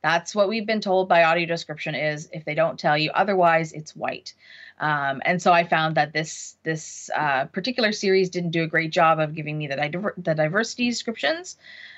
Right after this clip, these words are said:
Um, and I, I, you know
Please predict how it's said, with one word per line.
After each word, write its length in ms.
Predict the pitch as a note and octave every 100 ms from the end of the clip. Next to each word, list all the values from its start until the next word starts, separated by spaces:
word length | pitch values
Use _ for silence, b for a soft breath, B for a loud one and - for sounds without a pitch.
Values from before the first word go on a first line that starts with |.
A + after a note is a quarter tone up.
| -
Um, 600 | E3+ E3 D3+ D3+ D3 D3 -
and 460 | - E3 D#3+ D#3 D#3 -
I, 140 | D#3+
I, 400 | D3 D#3+ D#3 D3+ -
you 120 | F3+
know 320 | D#3 D3